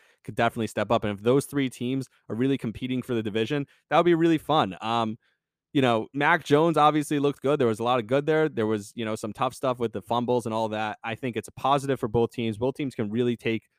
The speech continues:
a positive out of this game. There's a lot to like, um, for New England. New England's gonna run the ball a ton. Mac Jones is going to benefit a ton from that. The defense is gonna be awesome for both of those teams.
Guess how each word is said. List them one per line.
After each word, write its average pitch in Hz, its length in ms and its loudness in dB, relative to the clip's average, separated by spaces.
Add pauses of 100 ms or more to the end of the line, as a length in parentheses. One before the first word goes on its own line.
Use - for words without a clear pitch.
(140)
a 101 60 -16
positive 107 440 0
out 101 140 0
of 101 60 -4
this 101 120 -8
game. 104 200 -6
There's 95 140 -8
a 95 60 -16
lot 113 340 -2
to 120 100 -6
like, 104 380 -4 (400)
um, 101 280 -4
for 98 440 -4
New 104 160 -4
England. 117 300 0
New 123 120 0
England's 143 320 -2
gonna 117 160 -4
run 110 200 -2
the 107 80 -2
ball 98 320 -8
a 90 120 -8
ton. 117 600 -2 (600)
Mac 127 320 -2
Jones 113 580 -2
is 110 140 -8
going 107 360 -4 (100)
to 98 360 -6 (460)
benefit 120 600 0
a 101 100 -6
ton 110 400 -4
from 120 180 -4
that. 123 260 0
The 110 80 -6
defense 123 400 -6
is 104 100 -10
gonna 107 180 -4
be 98 180 -8 (100)
awesome 113 460 -4
for 98 140 -6
both 101 240 -2
of 131 60 -8
those 135 200 -2
teams. 139 320 -2